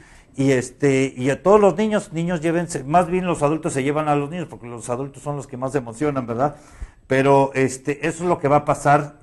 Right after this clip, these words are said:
Speaker 2: el día sábado cinco de octubre,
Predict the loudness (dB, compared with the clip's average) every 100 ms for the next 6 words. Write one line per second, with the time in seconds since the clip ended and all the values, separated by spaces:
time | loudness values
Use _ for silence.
0 | -10 -8 -4 0 2 2 -2 -8 0 2
1 | 2 0 -4 -8 -6 -6 -6 -2 -2 2
2 | 0